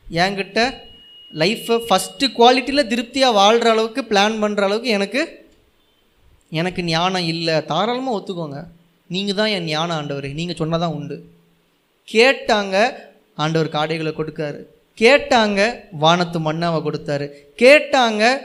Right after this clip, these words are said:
கற்பாறையிலிருந்து தண்ணீர் புறப்பட்டு ஓடி வந்துச்சு. கேட்டாங்க, கிடைச்சிருச்சு. ஆண்டவர் அதான் சொல்றாரு, "கேளுங்கள்." என்ன வேணுமோ நீங்க கொடுங்க, நீங்க பார்த்து கொடுங்க ஆண்டவரே, உங்களுக்கு தெரியும் ஆண்டவரே. இந்த டோட்டல்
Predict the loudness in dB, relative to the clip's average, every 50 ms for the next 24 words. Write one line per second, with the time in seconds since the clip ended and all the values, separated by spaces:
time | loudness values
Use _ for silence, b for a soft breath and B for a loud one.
0 | -10 -20 -6 -2 -2 -2 -2 -2 0 2 4 4 4 4 4 2 0 -2 -2 -2
1 | -4 -4 -4 -4 -4 -6 -6 -6 -8 -8 -8 -8 -8 -8 -8 -6 -4 -4 -4 -4
2 | -4 -6 -8 -10 -16 -20 -20 _ _ _ -4 -2 -2 -2 -4 -4 -6 -6 -6 -6
3 | -8 -10 -8 -8 -8 -8 -10 -10 -12 -12 -14 -12 -6 -6 -4 -4 -2 -2 -2 -4
4 | -4 -6 -8 -8 -6 -6 -6 -6 -2 4 8 8 8 8 8 4 2 4 2 2
5 | 2 0 -6 -12 -20 -20 -20 _ _ _ _ _ _ _ _ _ _ _ _ _
6 | _ _ -20 -20 -20 -20 -20 _ _ _ -20 -20 -20 -20 -20 _ _ _ _ _
7 | _ _ _ _ _ _ _ _ _ _ _ _ _ _ _ -10 -10 -8 -6 -6
8 | -6 -4 -4 -4 -4 -6 -6 -8 -10 -12 -14 -18 _ _ _ _ _ _ _ _
9 | _ _ _ _ _ _ _ _ _ _ _ _ _ _ _ _ _ _ _ _
10 | _ _ _ _ _ _ _ -16 -10 -6 -6 -4 -4 -4 -6 -6 -8 -8 -8 -8
11 | -8 -8 -6 -4 -4 -4 -4 -4 -6 -8 -8 -8 -6 -6 -4 -4 -2 -2 -4 -4
12 | -6 -6 -6 -6 -6 -6 -6 -8 -10 -10 -12 -12 -14 -16 -18 -20 _ _ _ _
13 | _ -20 -18 -18 -20 -20 -20 -20 _ _ _ _ -20 -18 -14 -12 -12 -6 -2 0
14 | 0 0 0 -2 -2 -4 -4